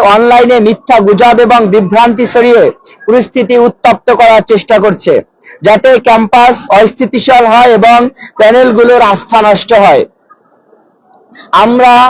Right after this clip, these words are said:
অদম্য জবিয়ান ঐক্য প্যানেলের পক্ষ থেকে বিশ্ববিদ্যালয় প্রশাসনের কাছে আহ্বান জানাই,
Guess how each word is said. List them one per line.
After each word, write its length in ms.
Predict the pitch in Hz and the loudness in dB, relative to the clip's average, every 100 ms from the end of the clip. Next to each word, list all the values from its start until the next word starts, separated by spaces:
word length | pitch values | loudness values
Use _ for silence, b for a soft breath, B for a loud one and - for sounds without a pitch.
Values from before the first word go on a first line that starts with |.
| - _ - | -2 _ -4
অদম্য 380 | 180 202 254 247 254 | 0 2 0 0 0
জবিয়ান 460 | 202 220 247 254 233 | 0 0 2 2 2
ঐক্য 260 | 233 - 254 | 0 0 -2
প্যানেলের 440 | 226 240 240 247 233 | 0 0 2 0 0
পক্ষ 220 | 240 226 247 | 0 0 0
থেকে 260 | 233 220 170 120 _ B B | 0 0 -2 -4 _ B B
বিশ্ববিদ্যালয় 720 | 190 - 247 240 254 247 240 | -4 -2 0 0 0 2 2
প্রশাসনের 640 | 226 214 247 - 247 247 | 0 0 0 0 -2 -2
কাছে 320 | 233 233 220 262 | 0 -2 0 0
আহ্বান 400 | 214 226 226 247 | 2 2 2 0
জানাই, 340 | 240 247 233 | 0 0 0